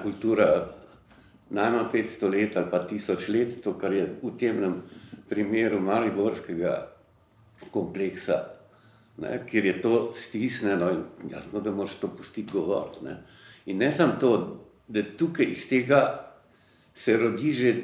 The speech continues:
ne, ne vem koliko, in zdaj ne moreš v procentih reči, ampak v velik procent arhitekture je že to, da ti tisti prostor bereš, ne.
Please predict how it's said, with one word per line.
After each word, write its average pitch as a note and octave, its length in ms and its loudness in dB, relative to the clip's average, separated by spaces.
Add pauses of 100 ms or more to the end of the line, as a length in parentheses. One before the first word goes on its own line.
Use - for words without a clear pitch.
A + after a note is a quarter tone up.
(600)
ne, F#2 180 -2
ne F2 180 2
vem C3+ 220 4 (160)
koliko, C#3+ 340 6
in F#2 400 0
zdaj G2 220 0
ne F#2 80 0
moreš G#2 400 -4
v F#2 80 -10
procentih - 580 -2
reči, - 300 -2
ampak - 240 -12
v D#2+ 100 -6
velik G#2 340 2
procent A#2+ 440 -2 (380)
arhitekture G#2+ 760 0
je E2 140 2
že B2 220 4 (680)
to, C3 400 4
da G#2 80 2
ti A#2+ 360 -2
tisti - 340 -8
prostor D#2+ 480 -2
bereš, - 500 0
ne. - 80 -14